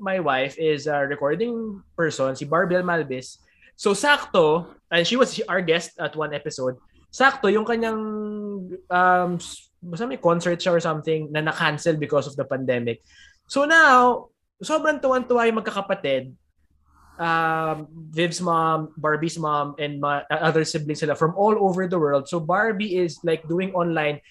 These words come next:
recording them online, tas siya yung nagmi-mix nung kanta para meron daw silang unified <laughs> song by, by,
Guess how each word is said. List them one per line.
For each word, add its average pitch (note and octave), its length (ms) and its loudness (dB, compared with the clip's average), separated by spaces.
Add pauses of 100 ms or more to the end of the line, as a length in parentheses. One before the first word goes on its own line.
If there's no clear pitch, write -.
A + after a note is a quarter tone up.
(140)
recording G#3 580 4
them A3 240 0
online, D3+ 680 0
tas - 200 -6
siya G#3+ 200 0
yung G#3+ 120 -2
nagmi-mix F#3 500 -4
nung F#3 160 -6
kanta D3 640 0 (340)
para F#3+ 240 4
meron F#3 400 2
daw F3+ 320 2
silang E3 640 -4
unified F3+ 640 0
<laughs> - 80 -6
song D3 420 -2 (380)
by, F3 480 2
by, E3+ 320 0